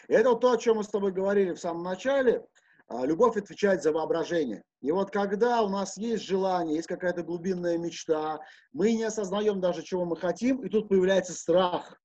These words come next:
И он начинает рисовать картинки. «У тебя не получится, здесь тебя кинут, здесь тебя не осознают, здесь тебя не примут,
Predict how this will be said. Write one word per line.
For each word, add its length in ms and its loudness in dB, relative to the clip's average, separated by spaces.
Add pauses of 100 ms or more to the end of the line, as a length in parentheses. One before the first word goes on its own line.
(440)
И 80 4
он 160 8
начинает 340 2
рисовать 380 2
картинки. 480 -4
«У 80 -4
тебя 240 2
не 100 2
получится, 720 2
здесь 300 -2
тебя 240 4
кинут, 440 -6
здесь 220 -6
тебя 220 0
не 120 -2
осознают, 640 -2
здесь 200 -6
тебя 300 2
не 180 -8
примут, 440 -6